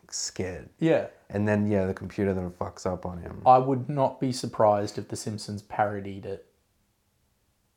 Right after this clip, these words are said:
Speaker 2: with some, like, something that Frink has done is just a direct parody of that film.
Speaker 1: Yeah.
Speaker 2: You know what I mean? Like, The Simpsons and their, the writers know their shit. You know what I mean?
Speaker 1: Mm-hmm.
Speaker 2: Um,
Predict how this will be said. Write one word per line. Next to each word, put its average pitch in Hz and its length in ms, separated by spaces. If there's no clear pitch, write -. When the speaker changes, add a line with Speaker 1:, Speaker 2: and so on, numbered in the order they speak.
Speaker 2:
with 120 360
some, 110 360
like, 110 200
something 113 400
that 104 120
Frink 104 300
has 101 140
done 95 480
is 113 180
just - 260
a 117 40
direct 104 480
parody 101 480
of 101 140
that 104 220
film. 98 420
Speaker 1:
Yeah. 113 220
Speaker 2:
You 113 60
know 107 100
what 107 80
I - 20
mean? 110 140
Like, 113 160
The 123 60
Simpsons 135 500
and 113 180
their, 104 260
the 139 180
writers 123 580
know 107 300
their 101 180
shit. - 520
You 107 100
know 101 120
what 101 100
I 104 80
mean? 104 600
Speaker 1:
Mm-hmm. 107 60
Speaker 2:
Um, 110 580